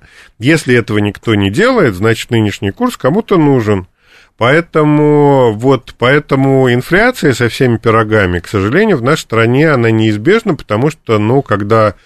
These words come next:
а, курс, э, завышенный, ну, и импортёры тут же бегут переписывать ценники на импортную продукцию.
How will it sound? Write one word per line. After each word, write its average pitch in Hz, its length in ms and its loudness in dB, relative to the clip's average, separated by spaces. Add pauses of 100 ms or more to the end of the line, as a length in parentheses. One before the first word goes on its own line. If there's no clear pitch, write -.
(400)
а, 95 540 0
курс, - 420 -4
э, 107 260 2
завышенный, 107 840 0
ну, 127 520 0
и 104 380 -4
импортёры 127 580 0
тут 147 220 0
же 92 600 -2
бегут 107 400 -2
переписывать 104 600 -2
ценники 85 480 -4
на 92 240 -2
импортную 110 400 -4
продукцию. 98 640 -6